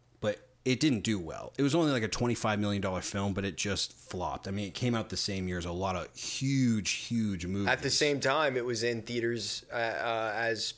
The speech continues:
Speaker 2: Pulp Fiction and
Speaker 1: Mm-hmm.
Speaker 2: Forrest Gump, right?
Speaker 1: Mm-hmm.
Speaker 2: And maybe, like, one or two other big
Speaker 1: Yeah,
Speaker 2: movies.
Speaker 1: it was a big year, and it was a hard film to sell because it's, it's about prison,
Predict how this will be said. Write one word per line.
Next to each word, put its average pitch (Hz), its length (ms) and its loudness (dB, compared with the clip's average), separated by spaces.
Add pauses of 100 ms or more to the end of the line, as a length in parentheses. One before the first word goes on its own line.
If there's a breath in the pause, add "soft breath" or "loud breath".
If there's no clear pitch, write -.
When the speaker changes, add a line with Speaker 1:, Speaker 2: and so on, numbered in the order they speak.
(160)
Speaker 2:
Pulp 131 320 0
Fiction 123 520 2
and 104 140 0
Speaker 1:
Mm-hmm. 107 40 2
Speaker 2:
Forrest 113 360 2
Gump, 131 280 2
right? 110 340 0
Speaker 1:
Mm-hmm. 101 440 0
Speaker 2:
And 127 100 -2
maybe, 147 220 6
like, 127 120 2
one 135 160 2
or 127 80 2
two 131 240 2
other 113 240 2 (400)
big 123 220 2
Speaker 1:
Yeah, 110 320 0
Speaker 2:
movies. 92 240 -4
Speaker 1:
it 110 60 2
was 113 160 2
a 110 80 0
big 117 460 -2
year, 110 560 2
and 107 180 2
it 117 40 2
was 110 160 2
a 95 80 0
hard 117 460 2
film 101 600 0 (200)
to - 120 -4
sell 76 640 -2
because 90 360 -6
it's, - 300 -4 (720 loud breath)
it's - 120 -6
about - 320 -6
prison, 151 960 4